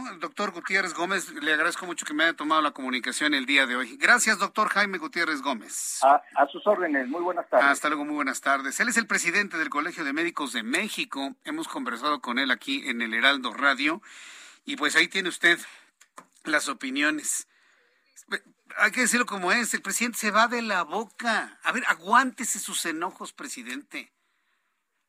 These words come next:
Speaker 1: ¿A qué se expone? ¿A que presidentes de importantes colegios, asociaciones, agrupaciones médicas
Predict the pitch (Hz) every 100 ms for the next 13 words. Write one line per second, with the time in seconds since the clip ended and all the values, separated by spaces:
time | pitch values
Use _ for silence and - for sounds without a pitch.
0 | _ - - 277 233 254 - - 240 233
1 | 170 - _ _ _ _ _ _ - 175
2 | 175 - 165 - 165 170 208 208 208 156
3 | 160 - 143 127 175 180 165 180 131 -
4 | - - - 170 170 160 151 160 - 156
5 | 151 131 139 - 135 123 - 135 135 160
6 | 165 143 139 127 135 113 127 120 147 170
7 | 165 123 151 165 160 151